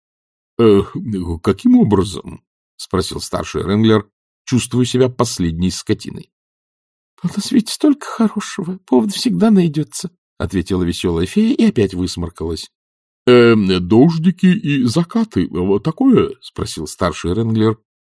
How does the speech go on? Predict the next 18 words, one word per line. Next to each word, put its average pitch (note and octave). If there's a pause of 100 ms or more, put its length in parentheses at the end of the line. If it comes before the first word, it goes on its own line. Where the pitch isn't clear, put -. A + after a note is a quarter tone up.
(120)
выжав B2
из G#2
себя G2
немножко G#2
сарказма, E3+
но A#2 (340)
все G3+
расслышали, C#3+
что A#2
душа G#2+
у C3
него C3
к -
сарказму F#2+
не F#2+
лежит. - (680)
"Э, B2
э, B2